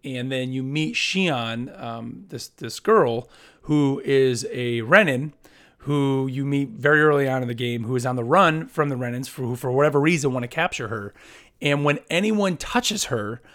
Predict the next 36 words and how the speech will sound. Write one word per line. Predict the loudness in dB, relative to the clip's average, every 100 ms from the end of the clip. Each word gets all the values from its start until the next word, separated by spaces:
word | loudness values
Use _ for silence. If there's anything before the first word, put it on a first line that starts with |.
| -20 _ _ _
she | -4 0 0
shoots | 0 0 -2 4
out | 6 6 2
these | -6 -2
things, | -2 0
they | 0
call | 2
them | 0
thorns, | 0 2 4 4 2 0
but | -2
it's | 2
essentially | 2 2 -2
like | -4 -6
electricity. | -8 -8 -8 -8 -8 -10 -8
Think | -8 -8
of, | -10
like, | -10 -10
Electro | -8 -8 -8 -8 -6 -6
or, | -8
or | -10 -10 -10 -8 -8 -12
somebody | -12 -10 -10
like | -12 -12
that. | -12 -12 -16 -20 -20 _
Um, | -8 -6 -6 -14 _ _
and | 0
anybody | 2 2 2
touches | 2 2 2
her, | 0 0 0
she | -4 -4
just | -4 -4
shoots | -4 -4 -4
these, | -8 -10 -16 0
all | 2
this | 2 0
electricity | 0 0 4 2 2 -4
out. | -4 -6